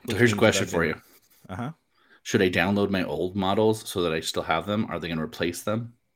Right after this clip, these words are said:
Speaker 1: Or am I gonna
Speaker 2: Uh,
Speaker 1: have
Speaker 2: nobody's,
Speaker 1: access to
Speaker 2: if,
Speaker 1: both?
Speaker 2: if you already have access, you aren't gonna lose anything.
Speaker 1: So we are, we'll have our old poses and old files, but we're also gonna get new ones.
Speaker 2: Okay, this is, okay, so, so this is official O P R stuff. So,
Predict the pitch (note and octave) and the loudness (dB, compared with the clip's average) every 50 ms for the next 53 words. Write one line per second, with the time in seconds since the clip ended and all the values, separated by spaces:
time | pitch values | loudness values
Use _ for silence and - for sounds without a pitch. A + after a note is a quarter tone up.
0 | _ _ _ _ _ _ _ _ - - F2+ F2 F2 F2 E2+ F2 E2 E2+ E2+ E2 | _ _ _ _ _ _ _ _ -8 -4 -2 -2 0 0 0 0 0 2 2 2
1 | E2 F2+ E2 D2+ - - - - - - D2+ - - D3+ - C#3+ D3+ D#3 E3 D#3+ | 2 2 0 -2 -4 -8 -8 -4 -4 -4 -4 -4 -6 -6 -6 -4 -4 -4 -2 0
2 | E3+ D3 C3 B2+ A2+ - - A2 - - F2+ D#2+ C#2+ C2 D#2 F2 D2 C#2+ D2+ - | -2 0 0 0 -2 -4 -8 -12 -12 -10 -12 -12 -12 -12 -14 -14 -14 -12 -14 -14
3 | B1+ - - - - C2+ - - - G1+ - - _ - - - G#2+ G#2 G2+ G2+ | -14 -14 -16 -16 -16 -18 -18 -16 -18 -18 -18 -18 _ -8 -4 0 4 6 8 10
4 | A2 A2+ - F#2+ G2 G2+ G#2 A#2 A#2+ A#2 A#2 - A#2+ B2 A#2+ A#2+ B2 A#2 A2 A2+ | 10 8 8 6 4 6 6 6 6 6 4 6 6 4 4 6 4 4 4 4
5 | A2 G#2+ G#2+ G#2 E2+ F#2+ G2 G2+ - F#2 F#2 F2+ F2 - - - - F2+ F2 E2 | 0 -2 -4 -2 -2 -2 -4 0 0 2 2 2 0 -2 -4 -6 -4 -2 -2 -2
6 | - - F2+ F2+ D#2 D#2 - E2 E2+ D#2+ - - - A#2 - _ _ _ _ _ | -4 -4 -6 -6 -4 -4 -6 -6 -6 -6 -8 -10 -14 -18 -20 _ _ _ _ _
7 | _ _ _ _ _ _ - G#2+ - C3 A2 A#2 A#2+ A2 - B2+ G#2+ - - _ | _ _ _ _ _ _ -14 -8 -6 -6 -6 -6 -8 -8 -8 -10 -12 -12 -16 _
8 | _ _ _ _ _ _ _ - A#2+ G#2+ G2+ - E2+ D#2+ - - - _ _ _ | _ _ _ _ _ _ _ -18 -18 -16 -14 -16 -16 -18 -18 -20 -20 _ _ _
9 | _ - - A2 G2 F#2+ F2+ D#2+ - - - B2 A#2+ B2+ A#2+ A2+ - B2 - - | _ -18 -12 -10 -10 -10 -12 -14 -18 -16 -14 -14 -12 -12 -12 -10 -10 -10 -10 -10
10 | A2 G2 F#2 F2 - - E2 F#2+ - - F#2 E2+ E2+ - - - - - - - | -10 -12 -12 -14 -14 -14 -14 -12 -12 -12 -14 -14 -14 -16 -18 -20 -20 -18 -18 -18
11 | - | -20